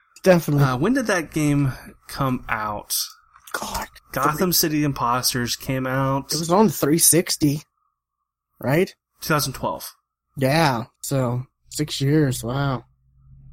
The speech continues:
Speaker 1: Yeah.
Speaker 2: And I,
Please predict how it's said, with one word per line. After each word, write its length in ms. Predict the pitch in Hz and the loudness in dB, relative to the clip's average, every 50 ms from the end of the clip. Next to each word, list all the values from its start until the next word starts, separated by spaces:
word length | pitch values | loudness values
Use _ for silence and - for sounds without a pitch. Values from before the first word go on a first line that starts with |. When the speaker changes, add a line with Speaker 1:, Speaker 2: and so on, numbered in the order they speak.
| - - - _ _ _ - _ _ _ _ _ _ _ _ _ _ _ _ _ _ _ _ _ _ _ _ - - - - - - _ _ _ _ _ - - - - - - - - - 139 135 135 - - - - - - - - - 120 - - | -20 -20 -20 _ _ _ -20 _ _ _ _ _ _ _ _ _ _ _ _ _ _ _ _ _ _ _ _ -20 -20 -20 -20 -20 -20 _ _ _ _ _ -20 -20 -20 -18 -18 -18 -20 -18 -18 -16 -16 -16 -16 -16 -16 -16 -16 -14 -14 -14 -14 -16 -18 -16
Speaker 1:
Yeah. 220 | - - - - - - _ _ _ _ _ _ _ _ _ _ _ _ _ _ _ - | -12 -10 -10 -10 -10 -12 _ _ _ _ _ _ _ _ _ _ _ _ _ _ _ -4
Speaker 2:
And 560 | 160 147 143 143 147 156 160 151 151 151 147 147 147 143 - - - - - _ _ _ - - _ _ _ _ _ _ _ _ - - - _ _ _ _ _ _ _ _ _ _ _ _ _ _ _ _ _ _ _ _ - | 0 2 2 2 2 2 0 0 0 0 0 0 0 -2 -2 -4 -6 -10 -18 _ _ _ -20 -20 _ _ _ _ _ _ _ _ -20 -20 -20 _ _ _ _ _ _ _ _ _ _ _ _ _ _ _ _ _ _ _ _ -4
I, 160 | - 185 180 | -2 -2 -2